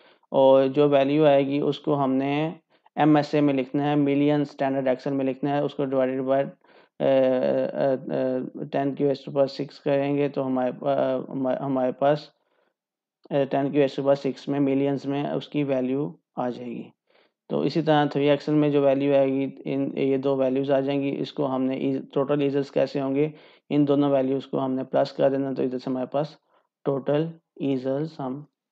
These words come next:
कैलकुलेट कर सकते हैं। इसी तरह ईजल्स फाइंड आउट करने का एक और मेथड है, जो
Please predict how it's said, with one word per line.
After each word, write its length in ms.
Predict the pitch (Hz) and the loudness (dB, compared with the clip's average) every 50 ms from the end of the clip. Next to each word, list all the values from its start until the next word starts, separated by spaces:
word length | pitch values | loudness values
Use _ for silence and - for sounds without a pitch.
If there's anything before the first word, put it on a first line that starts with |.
| _ - | _ -4
कैलकुलेट 600 | 135 131 127 127 127 - 127 131 143 147 147 - _ _ - | -4 -4 -4 -4 -4 -6 -4 -4 -4 -6 -6 -10 _ _ 0
कर 140 | 147 135 127 | 0 0 0
सकते 320 | - - 117 - - 120 | 0 -4 -10 -10 -10 -12
हैं। 240 | 120 120 117 - - - - _ _ _ _ _ _ _ _ _ _ _ _ _ _ _ _ _ _ _ _ _ _ _ _ - - - _ _ _ _ _ _ _ _ _ _ _ - | -10 -10 -10 -12 -14 -18 -20 _ _ _ _ _ _ _ _ _ _ _ _ _ _ _ _ _ _ _ _ _ _ _ _ -20 -20 -20 _ _ _ _ _ _ _ _ _ _ _ -4
इसी 240 | - 165 156 185 180 | -2 0 2 2 4
तरह 520 | 180 175 170 165 165 165 165 165 156 - - | 6 6 8 8 8 8 6 4 2 0 -2
ईजल्स 400 | 151 147 147 143 151 156 156 156 | 0 2 2 2 2 0 0 0
फाइंड 260 | - 151 147 147 147 | 2 2 4 4 6
आउट 140 | 147 147 139 | 4 4 4
करने 260 | 143 143 139 143 139 | 2 0 0 0 2
का 140 | 131 143 143 | 2 2 2
एक 340 | - - 139 139 135 - 139 | 4 2 0 0 0 0 0
और 400 | 135 135 143 147 151 151 151 - - _ _ - | 2 2 4 2 2 0 -2 -8 -20 _ _ -2
मेथड 440 | 147 147 139 135 - 156 147 143 147 | 0 2 0 2 2 0 2 4 6
है, 260 | 151 151 151 151 - - - - - - _ _ - | 6 4 4 2 -8 -16 -20 -20 -20 -20 _ _ -6
जो 540 | 131 131 143 139 135 135 135 135 135 135 | -2 0 2 4 4 4 4 4 2 0